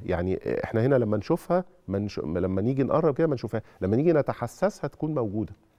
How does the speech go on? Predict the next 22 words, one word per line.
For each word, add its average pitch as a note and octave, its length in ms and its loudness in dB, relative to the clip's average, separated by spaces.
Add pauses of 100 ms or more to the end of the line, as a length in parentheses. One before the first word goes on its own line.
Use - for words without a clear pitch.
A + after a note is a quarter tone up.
(400)
ودي F#2 180 2
اللي D#3 120 4
بيكون C3+ 260 2
فيها D3 280 0
صيوان A#2+ 380 0
الأذن D#3+ 360 0
مدفون E3+ 640 -2 (320)
تحت - 340 -4
بشرة D#3+ 560 0 (420)
فروة D3+ 420 0
الراس، F2 420 -10 (300)
يعني F#2+ 260 0
زي B2 180 2
ما C#3+ 80 0
يكون D#3 200 0
مدفون D3+ 420 0
تحت - 240 -6
الجلد G#2+ 440 0
بتاع G2+ 260 -2
الوش G2 500 -2
ده. - 140 -14 (600)
تمام؟ F2+ 240 0